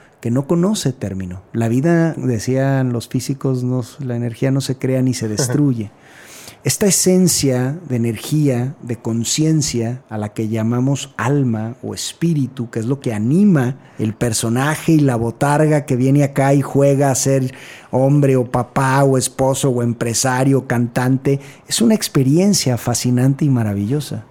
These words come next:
Speaker 1: Pero la esencia, lo que anima, el que está atrás del personaje,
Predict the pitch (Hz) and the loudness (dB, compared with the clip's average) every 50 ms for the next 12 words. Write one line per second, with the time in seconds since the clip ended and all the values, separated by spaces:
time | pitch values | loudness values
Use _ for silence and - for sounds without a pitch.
0 | - - - - 123 120 120 127 127 123 110 - - - 180 202 233 240 - - | -20 -14 -2 -2 0 2 2 2 2 0 0 0 0 2 2 4 4 2 0 0
1 | - 170 143 135 135 143 160 - - - - - - - 127 131 127 127 - 143 | 0 0 2 2 0 -2 -4 -8 -18 -20 -20 -20 -8 -2 -2 -2 -2 -2 -2 -2
2 | 135 123 123 135 156 185 202 214 185 156 139 131 127 131 131 - - 135 123 - | 0 2 2 2 2 4 4 4 2 2 2 0 -2 -2 -6 -6 -6 -6 -4 -4
3 | 139 127 - - 165 165 165 - - 156 165 190 214 214 208 190 165 143 127 131 | -4 -4 -2 -2 -2 -4 -2 -2 -2 0 0 0 0 0 0 0 0 0 0 0
4 | - 123 113 107 - 117 113 110 107 101 - - 107 110 | -2 -4 -4 -2 -2 -2 -2 0 -2 -4 -6 -8 -12 -14